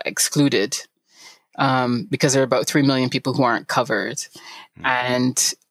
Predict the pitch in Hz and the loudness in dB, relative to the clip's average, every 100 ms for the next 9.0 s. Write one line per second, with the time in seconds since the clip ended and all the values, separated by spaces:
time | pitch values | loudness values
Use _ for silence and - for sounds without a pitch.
0 | _ _ - 139 127 151 143 - - 147 | _ _ -2 -2 2 2 2 0 2 4
1 | 143 139 131 127 139 - 120 120 - 131 | 4 4 2 2 0 2 2 0 0 0
2 | 131 135 139 139 143 - 139 123 127 123 | 2 2 2 0 -4 0 0 2 0 0
3 | 120 - 127 127 127 135 120 - 127 123 | -2 0 2 2 0 0 -2 -2 -2 -2
4 | - 127 - 131 120 120 - - - - | -2 -4 -2 0 0 -4 -8 -10 -16 -20
5 | - - - 139 127 135 - 147 151 160 | -20 -8 0 2 2 0 0 0 0 0
6 | - - - 135 127 131 135 - 147 143 | -4 -10 -8 -4 -2 -2 -2 0 0 2
7 | 147 147 - - - - _ - 131 127 | 2 0 0 0 0 -2 _ -4 0 0
8 | 110 57 - 151 135 123 113 120 165 - | 0 -2 0 2 4 2 0 -2 -4 -4